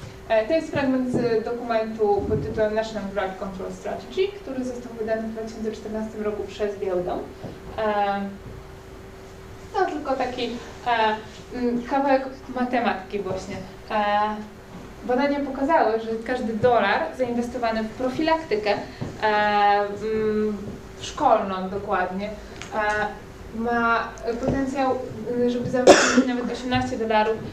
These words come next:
wydanych później na opiekę i na, e, zwalczanie problemów związanych z, e, narkotykami. I tak, znaczy ja polecam ten dokument, jeżeli są państwo zainteresowani, e, tam jest bardzo wiele tego typu przykładów, że po prostu,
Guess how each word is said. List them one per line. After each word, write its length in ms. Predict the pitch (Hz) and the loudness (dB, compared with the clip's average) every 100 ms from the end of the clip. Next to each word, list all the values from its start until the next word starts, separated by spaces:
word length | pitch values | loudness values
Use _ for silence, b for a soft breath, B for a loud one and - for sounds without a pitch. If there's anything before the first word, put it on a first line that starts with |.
| - | -6
wydanych 280 | 220 233 233 | 0 2 2
później 360 | 240 240 233 226 | -2 -2 0 0
na 180 | 214 | 0
opiekę 420 | 233 240 220 220 202 208 | 2 2 2 2 0 0
i 100 | 220 | -2
na, 280 | 208 202 202 208 B B - - | 0 2 0 -2 B B -8 -4
e, 920 | 202 202 202 202 196 190 - 214 208 | 0 0 0 0 0 -2 -4 -6 -4
zwalczanie 400 | 233 233 233 226 | 0 0 0 -2
problemów 420 | 220 214 208 208 | -2 2 2 0
związanych 480 | 202 202 196 196 196 | -6 -6 -4 -4 -6
z, 160 | - 190 190 B B B - | -4 -2 -2 B B B -2
e, 100 | 220 | 0
narkotykami. 720 | 214 - - 226 - 190 185 | 0 -2 -4 -4 -2 -2 -2
I 300 | - - - | -6 -12 0
tak, 200 | 285 302 - 262 | 2 4 2 0
znaczy 280 | 277 294 - | -2 -2 -2
ja 140 | 285 294 | 0 2
polecam 440 | 302 302 262 240 | 4 4 4 -2
ten 120 | 233 | -2
dokument, 380 | 220 220 220 214 | -2 0 0 0
jeżeli 220 | 220 214 | 2 2
są 160 | 214 214 | 2 2
państwo 280 | 220 214 214 | 0 0 -2
zainteresowani, 920 | 220 214 226 226 240 233 220 214 214 | 0 0 -2 -4 0 4 4 2 0
e, 160 | 220 214 | 0 0
tam 120 | 240 | 0
jest 140 | 240 | 0
bardzo 260 | 233 240 247 | 2 2 4
wiele 280 | 262 226 220 | 4 4 2
tego 140 | 214 | 0
typu 280 | 220 - - | -4 -6 -10
przykładów, 460 | - 262 262 240 214 - - | -8 -4 2 2 0 -6 -10
że 60 | - | -10
po 80 | |
prostu, 600 | 311 294 220 220 - 277 | -4 2 2 2 -4 -6